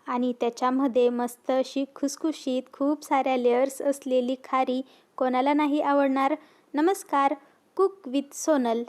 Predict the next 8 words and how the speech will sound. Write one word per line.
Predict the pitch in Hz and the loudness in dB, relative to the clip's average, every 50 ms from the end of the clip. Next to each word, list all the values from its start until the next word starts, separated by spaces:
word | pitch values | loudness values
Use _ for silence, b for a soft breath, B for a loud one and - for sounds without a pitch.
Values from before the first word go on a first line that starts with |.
| - _ - | -10 _ -2
या | 254 269 285 | 0 2 2
आपल्या | 294 277 254 - - 254 240 240 233 | 2 2 0 -2 -4 -2 0 0 0
YouTube | - 262 269 277 - 381 359 - - | 0 -2 -2 0 -2 -2 -4 -2 0
चॅनलमध्ये | 330 320 302 269 269 254 254 262 277 233 208 247 233 240 247 - _ _ - | 2 2 2 2 0 0 0 0 0 2 2 2 2 2 0 -4 _ _ -2
तुम्हा | 262 247 262 277 | -2 0 0 -2
सर्वांचं | 277 - 294 277 277 277 277 277 269 - - 240 247 240 - _ - | -2 -2 0 0 2 2 2 0 0 0 -2 -2 -2 -2 -6 _ -2
पुन्हा | 269 254 240 226 247 262 | -2 -2 0 0 -2 0
एकदा | 269 262 233 220 214 226 262 | 0 0 -2 -2 -2 -2 -2